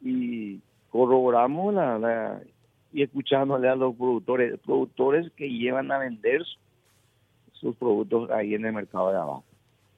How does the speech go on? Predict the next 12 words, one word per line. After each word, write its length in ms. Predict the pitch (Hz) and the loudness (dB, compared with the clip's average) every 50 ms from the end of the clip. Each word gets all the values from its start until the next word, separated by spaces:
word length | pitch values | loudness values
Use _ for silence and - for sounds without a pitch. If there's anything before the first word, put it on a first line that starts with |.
| _ _ _ _ - | _ _ _ _ -4
Y 120 | - 120 135 | 0 2 2
ese 360 | 156 175 202 175 143 131 143 | 4 4 4 4 6 4 4
es 80 | 143 - _ _ _ _ _ _ _ _ _ | 0 -4 _ _ _ _ _ _ _ _ _
más 140 | - - 135 | -6 -4 -2
o 40 | 131 | -2
menos 460 | 117 110 113 117 120 123 123 123 123 | -2 -4 -4 -4 -2 -2 -2 0 0
el, 380 | 117 120 120 113 104 - - - _ _ _ _ _ _ _ _ - | -2 -2 -4 -6 -8 -12 -14 -20 _ _ _ _ _ _ _ _ -6
el 160 | 107 113 113 | -4 -2 -2
equilibrio 640 | 127 - - 120 110 104 113 123 135 135 123 117 104 | -2 -4 -4 -6 -4 -2 0 0 0 2 4 4 4
ahí 240 | 95 95 92 98 98 | 2 0 -2 -2 -2
de 160 | 95 101 98 | -2 -2 -2
precio. 480 | - - 95 98 98 95 110 113 117 | -4 -6 -6 -6 -6 -6 -6 -10 -10